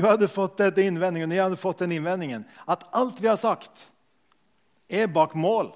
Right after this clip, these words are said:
Det dreves fra, fra forstanden. Vi, alt det sier er helt tøv, det er crazy, det, det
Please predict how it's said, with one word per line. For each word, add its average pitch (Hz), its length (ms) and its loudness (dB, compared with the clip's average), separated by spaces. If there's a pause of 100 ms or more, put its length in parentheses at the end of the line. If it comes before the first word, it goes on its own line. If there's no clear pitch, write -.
(1400)
Det 214 120 -4
dreves 220 280 2
fra, 196 260 -8
fra 180 220 -6
forstanden. 170 540 -4 (1000)
Vi, 220 140 -6 (1500)
alt 175 160 -8
det 165 100 -4
sier 156 160 -6
er 120 120 -10
helt 156 260 -12
tøv, 175 280 -10
det 147 120 -12
er - 60 -20
crazy, 180 420 -10
det, 160 140 -8 (200)
det 165 140 -10